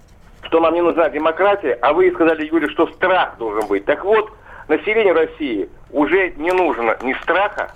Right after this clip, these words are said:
ни, э, истосковались по реальной демократии. Вот это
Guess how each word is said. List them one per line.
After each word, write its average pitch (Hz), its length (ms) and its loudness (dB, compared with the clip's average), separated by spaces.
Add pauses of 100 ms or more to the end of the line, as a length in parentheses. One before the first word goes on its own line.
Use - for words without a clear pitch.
(520)
ни, 170 220 4
э, 120 880 2
истосковались 147 760 0
по 123 160 2
реальной 127 320 2
демократии. 95 680 -4 (300)
Вот 220 260 2
это 170 220 -2